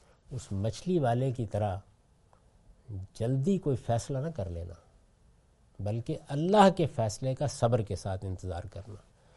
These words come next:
تو اللہ فیصلہ کرے گا، جس قوم کی طرف رسول بھیجا جاتا ہے اس کا فیصلہ اللہ کو اسی دنیا میں کرنا ہوتا ہے۔ یہ اتمام ہے۔ یہ وہی مضمون ہے جو سورہ طٰہٰ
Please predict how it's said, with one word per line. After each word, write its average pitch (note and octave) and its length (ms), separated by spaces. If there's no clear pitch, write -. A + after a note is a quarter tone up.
تو - 160
اللہ E3 440
فیصلہ A2+ 320
کرے E2 260
گا، E2 60
جس G2+ 280
قوم C#3 280
کی B2+ 120
طرف G#2+ 240
رسول B2+ 260
بھیجا G2+ 300
جاتا C3+ 400
ہے F3+ 60
اس G#2+ 160
کا C#3 140
فیصلہ A#2 460
اللہ B2 380
کو E3 60
اسی D#3+ 200
دنیا D3+ 380
میں F3+ 120
کرنا F3 340
ہوتا F2 420
ہے۔ E2+ 80
یہ D3 360
اتمام G#2 440
ہے۔ - 240
یہ C#3 180
وہی D3 260
مضمون D#3+ 480
ہے A#2 140
جو B2 140
سورہ D3+ 440
طٰہٰ E3 280